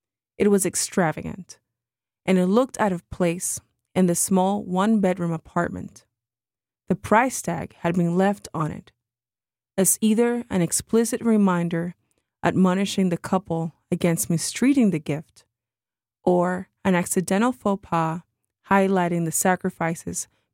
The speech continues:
made to ensure its existence. Either way, for the price of the rug, they thought they could have gone on a honeymoon, a tradition better suited for their kind of love. A year's worth of labor had been devoted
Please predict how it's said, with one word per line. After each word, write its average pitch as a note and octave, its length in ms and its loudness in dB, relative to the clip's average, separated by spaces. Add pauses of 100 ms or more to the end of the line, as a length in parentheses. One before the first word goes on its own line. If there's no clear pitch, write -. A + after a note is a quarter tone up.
made F3+ 220 0
to F#3 140 0
ensure F3+ 520 0
its - 240 -8
existence. - 840 -8 (640)
Either A3 240 4
way, E3+ 360 -2 (600)
for G3 100 2
the F#3+ 80 4
price G#3 380 0
of A3 80 -4
the G3+ 100 0
rug, E3+ 380 -2 (580)
they F#3+ 80 2
thought F3+ 240 0
they E3+ 80 -4
could F3 180 -2
have F3 220 -6
gone F3+ 340 0
on F#3+ 140 -2
a F#3 60 2
honeymoon, F3+ 640 0 (640)
a F3+ 100 4
tradition G3 500 2
better F3 240 0
suited F3 560 -2 (320)
for F3+ 80 0
their D#3+ 160 2
kind D#3 540 -2
of E3 160 -6
love. D3+ 220 -6 (2250)
A G3+ 60 4
year's C4 400 2
worth G3 240 2
of G3+ 100 -2
labor F3 540 0
had E3+ 180 -2
been F3 160 -2
devoted F3 560 -2